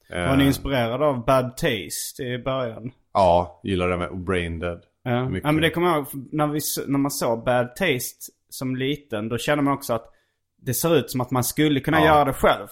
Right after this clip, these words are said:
Speaker 2: Man ser lite hur splattergrej-effekterna är gjorda, även om den är underhållande och så.
Speaker 1: Verkligen. Jag är fortfarande väldigt förtjust i det som ser lite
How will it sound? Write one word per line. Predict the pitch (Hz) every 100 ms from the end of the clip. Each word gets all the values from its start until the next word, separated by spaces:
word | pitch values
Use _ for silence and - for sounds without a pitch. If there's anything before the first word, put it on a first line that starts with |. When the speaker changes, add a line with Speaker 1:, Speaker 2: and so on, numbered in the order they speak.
| -
Speaker 2:
Man | 127
ser | 123 - 139 123
lite | 147 175 - 139
hur | 139 123 123
splattergrej-effekterna | - - 143 - - 131 123 123 117 - 143 - - 123 123
är |
gjorda, | 117 131 151 160 117 90
även | 123 120
om | 117
den | 117
är | 117 117
underhållande | 143 135 117 113 110 120
och | 123
så. | - - - -
Speaker 1:
Verkligen. | 107 98 90 107
Jag | 101
är |
fortfarande | 98 123 104 123
väldigt | 127
förtjust | - - 98 -
i |
det | 92 87
som | 92
ser | 80 - 90 82
lite | 80 82 _ 87 82 80